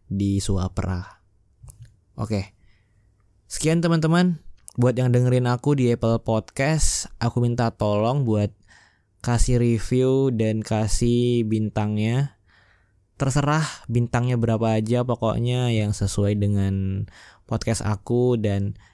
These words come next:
yang paling penting itu reviewnya. Soalnya aku butuh banget saran dari kalian, apa yang lebih dari channel podcast aku, apa yang kurang dari channel podcast aku.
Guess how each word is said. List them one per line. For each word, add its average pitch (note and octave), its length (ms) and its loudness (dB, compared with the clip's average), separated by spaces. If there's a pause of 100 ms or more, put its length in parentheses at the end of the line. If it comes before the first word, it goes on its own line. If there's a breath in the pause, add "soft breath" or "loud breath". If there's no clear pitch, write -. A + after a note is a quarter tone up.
(160 soft breath)
yang A#2+ 160 0
paling B2 240 -2
penting C#3 320 0
itu C#3 240 0
reviewnya. G#2+ 800 0 (960 loud breath)
Soalnya A#2+ 480 0
aku B2+ 160 -4
butuh A#2 320 0
banget A2+ 480 0
saran G#2+ 320 0
dari G2+ 240 0
kalian, G#2+ 480 0
apa G#2+ 240 -2
yang G2+ 160 2
lebih G2+ 320 2
dari G#2+ 240 2
channel G#2 240 2
podcast G#2 400 0
aku, G#2 480 0
apa G2+ 240 0
yang F#2+ 160 0
kurang G#2 320 0
dari G#2 160 2
channel G2 320 2
podcast G2+ 320 -2
aku. G2 480 -4